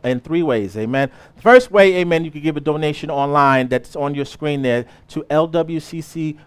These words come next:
grace dot org forward slash donations. You can make a tax-deductible donation there. Once you make the donation, you will get an auto-generated email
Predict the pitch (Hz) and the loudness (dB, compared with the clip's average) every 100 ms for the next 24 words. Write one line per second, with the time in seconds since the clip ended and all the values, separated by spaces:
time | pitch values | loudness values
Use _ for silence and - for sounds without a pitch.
0 | _ 127 147 156 151 - _ _ _ 131 | _ -4 -2 -2 -4 -18 _ _ _ 0
1 | 123 - 131 139 143 139 - - 131 131 | 0 -4 -4 -2 -2 -4 -12 -14 -10 -10
2 | - 139 131 120 - 131 131 131 - 110 | -4 0 0 -2 -8 -6 -4 -6 -8 -14
3 | 107 120 131 123 113 - 160 151 - 156 | -16 -14 -8 -6 -8 -4 -4 -4 -8 -6
4 | 147 139 156 143 143 135 139 139 131 - | -4 -4 -6 -8 -8 -8 -8 -8 -10 -10
5 | 131 123 127 123 - - _ 135 - 139 | -8 -4 -2 -2 -4 -20 _ -12 -10 -6
6 | 135 135 143 143 139 139 139 139 131 131 | -6 -4 -8 -6 -6 -6 -8 -12 -8 -8
7 | 127 127 - 117 123 143 147 143 139 139 | -6 -6 -6 -10 -6 -4 -4 -4 -4 -4
8 | 131 127 - 175 196 185 175 175 | -4 -6 -8 -6 -2 0 2 2